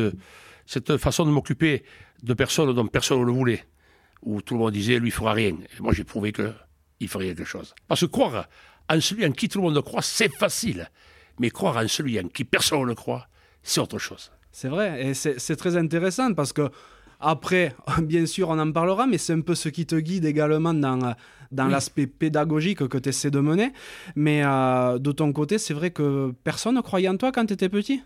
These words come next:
Speaker 1: Si, si, si, tout le monde. Non,
Speaker 2: Ah.
Speaker 1: tous mes copains croyaient en moi. Moi, je croyais en tous mes copains. Non, on était, tous, on était, non. Non, on, on croyait.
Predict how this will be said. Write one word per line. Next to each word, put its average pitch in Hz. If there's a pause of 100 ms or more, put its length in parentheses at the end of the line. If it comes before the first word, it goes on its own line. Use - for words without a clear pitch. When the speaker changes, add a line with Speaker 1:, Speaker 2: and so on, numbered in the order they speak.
(160)
Speaker 1:
Si, 165
si, 139
si, 127
tout 120
le 120
monde. 117
Non, 113
Speaker 2:
Ah. 123
Speaker 1:
tous 127
mes 120
copains 117
croyaient 104
en 127
moi. 131
Moi, 123
je 117
croyais 113
en 110
tous 120
mes 98
copains. 120 (380)
Non, 151
on 117
était, 104
tous, 110
on 95
était, 85
non. 80 (360)
Non, -
on, -
on 127
croyait. 185